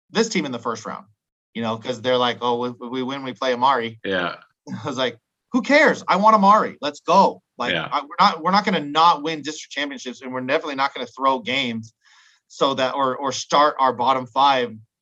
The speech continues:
Speaker 1: you know, in, in a district championship game so that we maybe have a five percent chance of winning the first round game. 'Cause they're eight really good teams. And like I
Speaker 2: Yeah.
Speaker 1: told you earlier, one of the top teams wasn't even there.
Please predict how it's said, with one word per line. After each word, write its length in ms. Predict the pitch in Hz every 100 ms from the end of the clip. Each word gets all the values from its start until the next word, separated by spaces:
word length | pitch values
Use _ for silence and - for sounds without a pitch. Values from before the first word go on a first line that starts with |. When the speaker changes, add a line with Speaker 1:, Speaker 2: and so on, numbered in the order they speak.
| _ _ _ -
Speaker 1:
you 140 | 123
know, 200 | 123 127
in, 300 | 135 127 127
in 140 | 131 127
a 60 |
district 280 | 120 135 127
championship 440 | 139 147 139 135
game 180 | 107 127
so 160 | 120 123
that 160 | 123
we 320 | 120 135 120 113 _ _ _ _ _
maybe 760 | 127 135 151 170 190 208 214 196 _ _
have 160 | 165
a 180 | 160 131 113 _ _ -
five 200 | 160 180
percent 320 | 185 - 180
chance 280 | - 170 170
of 160 | 143 120 - _ _ -
winning 540 | 127 160 160 156 127 -
the 80 | 120
first 260 | 151 170
round 200 | 185 190
game. 280 | 185 202 202 _ _ _ _ _
'Cause 200 | - 185 - _
they're 160 | 180 160
eight 180 | 196 196
really 240 | 147 196
good 160 | 190 185
teams. 420 | 196 208 101 95
And 100 | 127
like 140 | 131 143
I 60 |
Speaker 2:
Yeah. 40 | 165
Speaker 1:
told 220 | 160 151
you 60 | 131
earlier, 360 | 196 180 131 135 _ _ _ _ _ _ _ _ _
one 160 | 160
of 80 | 175
the 60 | 156
top 240 | 175 247
teams 160 | 214 170
wasn't 220 | 180 185
even 160 | 180 147
there. 320 | 170 156 -